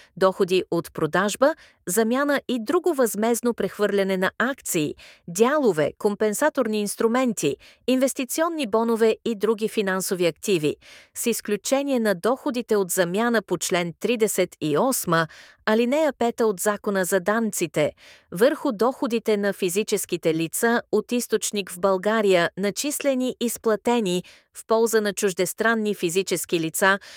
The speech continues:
когато не са реализирани чрез определена база в страната, какъвто вероятно е конкретния случай, се облагат с окончателен данък.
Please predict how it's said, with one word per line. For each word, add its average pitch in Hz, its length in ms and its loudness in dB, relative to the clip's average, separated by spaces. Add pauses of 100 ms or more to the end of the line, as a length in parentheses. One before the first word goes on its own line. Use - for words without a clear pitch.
(160)
когато 277 360 -2
не 311 120 0
са 302 200 0
реализирани 254 720 2
чрез 214 260 -2
определена 202 640 2
база 170 360 0
в - 40 -8
страната, 202 600 2 (300)
какъвто 285 460 -2
вероятно 247 580 0
е 202 80 0
конкретния 196 680 -2
случай, 202 500 2 (280)
се - 180 0
облагат 294 500 0
с - 120 -2
окончателен 214 880 0
данък. 165 360 0